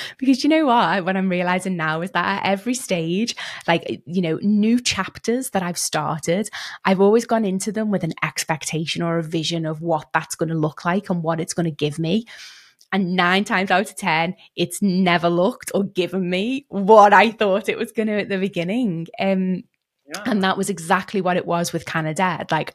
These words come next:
Speaker 1: I had this successful business in South Africa. I really loved my business. I was in a very unhappy marriage and I didn't feel safe in South Africa. And so when the opportunity came to leave South Africa,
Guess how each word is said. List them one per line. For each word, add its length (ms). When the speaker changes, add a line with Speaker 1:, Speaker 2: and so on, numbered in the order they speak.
Speaker 1:
I 140
had 360
this 400
successful 1200
business 540
in 140
South 180
Africa. 580
I 60
really 680
loved 500
my 100
business. 640
I 160
was 220
in 120
a 60
very 500
unhappy 420
marriage 500
and 160
I 140
didn't 280
feel 180
safe 300
in 80
South 220
Africa. 480
And 120
so 160
when 160
the 120
opportunity 680
came 340
to 140
leave 360
South 240
Africa, 480